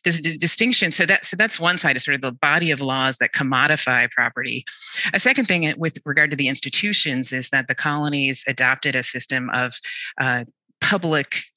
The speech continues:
title recording and public mortgage recording. So in England, of course, people have mortgages, people have, uh, property titles, but a lot of the conveyancing is happening in private homes using the lawyers and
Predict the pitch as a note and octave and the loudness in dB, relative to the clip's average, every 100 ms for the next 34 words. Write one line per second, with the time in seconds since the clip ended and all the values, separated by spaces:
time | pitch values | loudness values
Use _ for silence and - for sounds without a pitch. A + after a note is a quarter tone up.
0 | - - F3 E3 C#3+ B2 - C#3+ - D3 | -2 0 2 2 0 -4 -6 -8 -2 2
1 | C3 A#2 A#2 A#2+ - D#3+ C#3 C#3 C3+ C#3 | 2 2 0 0 -2 -2 0 -2 0 2
2 | D3 C#3 C3 B2 - B2 - - - - | 2 2 0 -4 -4 -4 -4 -8 -14 -12
3 | - - - G3 F#3+ C4+ B3 C#3+ - G3 | -8 -4 0 2 4 4 2 2 2 2
4 | - F3+ D#3+ D3 C#3+ C3 C#3 C#3 C#3 C3+ | 2 0 0 0 -2 0 0 2 2 2
5 | B2+ - C#3+ C3 C3 C#3 B2+ B2 A#2+ - | 2 0 -4 -2 0 2 4 2 0 -6
6 | - C3+ A#2+ - D#3 D3+ D3 C#3+ C3+ C3 | 0 0 2 2 2 2 4 4 4 2
7 | C3 - C#3 C#3 C#3 C#3+ C#3+ - - - | 0 2 2 2 2 2 0 -2 -10 -10
8 | - D3 D3+ C#3+ D3 D#3+ E3+ - C#3 C3 | -4 -4 -2 0 2 2 0 -2 -2 0
9 | C3+ C3 C3+ C3+ B2+ C3 C#3+ B2 C3+ C3 | -2 -2 -2 -2 -2 -2 -2 0 2 4
10 | B2 - D3+ C#3+ C#3 C3 C3 C3+ C3 C3+ | 2 -2 -2 -2 0 -2 -2 -2 -2 -4
11 | B2 C3 A#2+ - - D3 D3 C#3+ C3+ C3 | -4 -6 -6 -10 -4 0 4 6 6 6
12 | C3 - B2 B2+ B2+ B2 | 4 2 2 2 0 -2